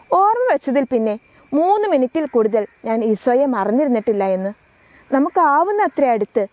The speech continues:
ഈശോയെ കൂടെ കൂടെ ഓർക്കാനും ഈശോയുടെ കൂടെ ജീവിക്കാനും ഉള്ള ഒരു ശ്രമം ഈ കാലഘട്ടത്തിൽ നാം നടത്തണം. അതൊരു ശീലമാക്കി നമുക്ക് മാറ്റാം. ഇന്നത്തെ ദിവസം നാം പഠിക്കുന്നത് സീനായ് ഉടമ്പടിയെക്കുറിച്ചാണ്.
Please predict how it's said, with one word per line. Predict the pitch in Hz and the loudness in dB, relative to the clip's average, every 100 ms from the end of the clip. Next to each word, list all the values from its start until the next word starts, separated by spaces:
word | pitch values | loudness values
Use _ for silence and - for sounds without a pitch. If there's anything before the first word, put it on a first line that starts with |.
| _ _ - | _ _ -6
ഈശോയെ | 247 262 294 277 | -2 0 0 -2
കൂടെ | - 277 339 392 | -4 0 0 0
കൂടെ | - 285 247 | 0 0 2
ഓർക്കാനും | 220 220 262 233 196 _ _ - 277 | 0 -2 -4 -2 -6 _ _ -10 -4
ഈശോയുടെ | 254 311 320 339 | 0 0 0 -2
കൂടെ | 320 269 285 349 | -2 -2 0 -4
ജീവിക്കാനും | - 240 240 - 294 285 - - | -2 -2 -2 0 0 0 -6 -2
ഉള്ള | 240 226 - | 0 0 0
ഒരു | 247 285 - | 0 -2 -4
ശ്രമം | 262 269 415 - _ 254 | -2 -2 -4 -10 _ -6
ഈ | |
കാലഘട്ടത്തിൽ | 302 294 220 220 220 226 226 208 | -2 0 0 0 -2 -2 -4 -4
നാം | 202 | -4
നടത്തണം. | 214 185 - 214 240 - - - - | -2 -2 -2 -4 -6 -18 -20 -20 -6
അതൊരു | 214 254 | -2 0
ശീലമാക്കി | 262 - 208 254 320 311 | -2 0 0 2 0 0
നമുക്ക് | 302 233 233 | 0 0 -2
മാറ്റാം. | 208 190 226 226 - - _ _ _ - - - - - | -2 -2 -4 -6 -12 -20 _ _ _ -20 -20 -20 -6 0
ഇന്നത്തെ | 269 339 440 | 0 2 0
ദിവസം | 392 254 285 269 | 2 0 0 -2
നാം | 262 | 0
പഠിക്കുന്നത് | 247 247 240 233 220 - - - - - | -2 0 -2 0 -2 -4 -12 -20 -14 -2
സീനായ് | 285 302 359 427 | 0 2 2 2
ഉടമ്പടിയെക്കുറിച്ചാണ്. | 277 226 226 277 302 240 208 - 180 | 2 0 0 0 0 -2 -4 -4 -6